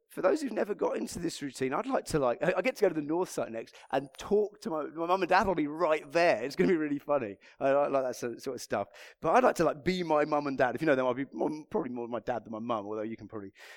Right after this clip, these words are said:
uh, say that. But I'd like to be then encourage you, as my parents encouraged me, uh, build this into your life. I'd encourage parents here, um, pass this on to your kids.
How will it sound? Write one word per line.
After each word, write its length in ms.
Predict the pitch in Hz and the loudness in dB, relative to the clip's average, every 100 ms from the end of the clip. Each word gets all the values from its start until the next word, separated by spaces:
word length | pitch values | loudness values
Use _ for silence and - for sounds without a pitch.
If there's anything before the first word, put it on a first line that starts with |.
| - | -2
uh, 160 | 117 | 0
say 180 | - 135 | 2 2
that. 160 | 113 123 | 0 -2
But 100 | 220 | 2
I'd 80 | 247 | 4
like 160 | 247 | 4
to 80 | - | 2
be 60 | 220 | 0
then 140 | 214 | 2
encourage 400 | 214 - 294 208 | 0 2 2 2
you, 80 | - | -2
as 140 | 190 | -2
my 220 | 190 269 | 2 0
parents 340 | 202 202 208 - | 2 0 -2 -4
encouraged 360 | - 185 156 | 2 2 2
me, 380 | 190 214 147 202 - - - | 0 2 4 2 -2 -18 -6
uh, 120 | 170 - _ - | -6 -6 _ -4
build 240 | 226 247 | -2 -2
this 160 | 208 214 | -6 -8
into 180 | 190 339 | -6 -2
your 140 | 185 | -2
life. 300 | - - _ _ _ _ _ _ _ _ _ _ - | -4 -8 _ _ _ _ _ _ _ _ _ _ -10
I'd 80 | 196 | -8
encourage 540 | 180 190 185 - - - | -2 0 0 -2 -14 -6
parents 560 | 220 247 196 - - | -2 -2 -2 -6 -6
here, 400 | - 131 101 95 _ _ _ _ - | -2 -2 -2 -10 _ _ _ _ -2
um, 320 | 147 147 - _ | -2 -2 -8 _
pass 300 | - 226 - | -8 -8 -8
this 120 | 214 | -10
on 100 | 196 | -10
to 80 | - | -10
your 100 | - | -12
kids. 600 | - 302 - - - | -8 -10 -10 -16 -18